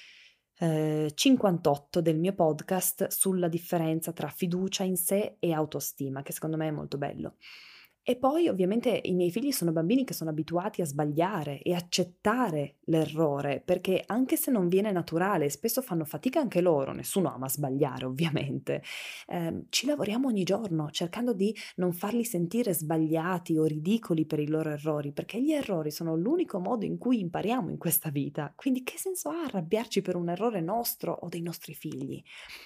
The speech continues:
Possiamo rimanerci male, possiamo farci un appunto mentale e cercare di imparare da quell'errore per la prossima volta. Questo è il messaggio che cerchiamo di trasmettere ai nostri figli,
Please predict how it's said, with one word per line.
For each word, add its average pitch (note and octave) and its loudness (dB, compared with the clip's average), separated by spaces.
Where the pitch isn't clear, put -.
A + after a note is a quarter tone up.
Possiamo D3+ -4
rimanerci E3 -2
male, C#4+ 0
possiamo D3+ -6
farci - -10
un D3+ -2
appunto E3+ -4
mentale C#4 -2
e - -2
cercare E3 -4
di D#3+ 2
imparare E3 0
da D#3 0
quell'errore D3 -2
per C#3 -10
la C#3 -4
prossima C#3+ -8
volta. D3 -10
Questo F#3+ 0
è - 2
il E3+ 2
messaggio D#3 -2
che - -10
cerchiamo C#3+ -4
di C#3 -4
trasmettere D3+ -2
ai D3 -6
nostri D3 -6
figli, C#3+ -6